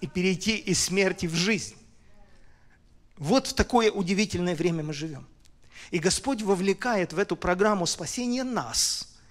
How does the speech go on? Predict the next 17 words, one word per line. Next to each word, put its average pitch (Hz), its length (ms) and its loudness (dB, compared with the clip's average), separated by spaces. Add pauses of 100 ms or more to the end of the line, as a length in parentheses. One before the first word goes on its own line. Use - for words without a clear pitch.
(120)
верующих 175 640 0
людей, 185 380 -12 (440)
чтобы 180 300 0
мы 214 140 4
поступали 247 560 -6
не 277 140 -2
как 277 260 -4
все - 280 -6
прочие – - 800 -6 (840)
завелись 185 720 2
в 143 100 -10
отместку, 202 720 -4
суды, 202 720 -2 (240)
оружие 196 800 2 (160)
и 175 100 -2
так 196 220 -2
далее. 143 420 -2